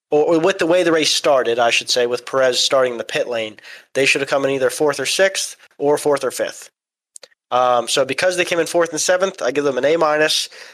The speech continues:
Great weekend for them, great point start to the season, but I think they shouldn't have let the Ferrari ahead of them, and that was a shock as well, but we'll get to that when we get to Ferrari, so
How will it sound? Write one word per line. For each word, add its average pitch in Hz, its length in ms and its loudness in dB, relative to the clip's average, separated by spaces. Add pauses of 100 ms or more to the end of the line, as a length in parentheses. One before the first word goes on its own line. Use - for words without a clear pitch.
(140)
Great 208 300 0
weekend 208 340 0
for 175 140 -2
them, 156 240 2
great 170 340 0
point 151 240 -2
start 139 420 0
to 151 60 -8
the 127 80 -12
season, 147 440 -4 (560)
but 185 440 0 (680)
I 139 100 2
think 170 460 -4
they 147 200 2
shouldn't 160 420 -2
have 139 100 -8
let 147 180 2
the 143 60 0
Ferrari 139 420 2
ahead 156 200 2
of 185 100 -6
them, 202 200 0 (480)
and 131 800 0 (760)
that 156 140 2
was 160 100 0
a 143 40 -4
shock - 320 -2
as 127 100 -8
well, 190 140 2
but 147 160 -2
we'll 139 80 -4
get 147 160 -4
to 139 80 -12
that 139 180 0
when 139 80 -4
we 131 60 -8
get 139 140 -4
to 131 60 -10
Ferrari, 135 420 0
so 104 300 -6